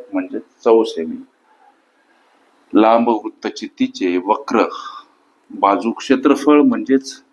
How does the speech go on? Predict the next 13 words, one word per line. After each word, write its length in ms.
वक्र 340
पृष्ठफळ 720
किती, 220
असा 240
प्रश्न, 400
त्याचं 320
उत्तर 360
सहा 480
हजार 360
एकशे 340
साठ 380
सेमी 360
स्क्वेअर 400